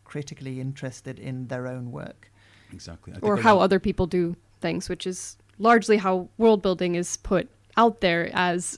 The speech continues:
Speaker 3: sort of manuals, or, you know, there's thousands
Speaker 2: Mm.
Speaker 3: of web pages about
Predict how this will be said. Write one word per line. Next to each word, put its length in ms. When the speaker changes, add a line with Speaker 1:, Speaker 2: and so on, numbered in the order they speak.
Speaker 3:
sort 160
of 120
manuals, 640
or, 200
you 140
know, 100
there's 260
thousands 460
Speaker 2:
Mm. 60
Speaker 3:
of 60
web 180
pages 380
about 280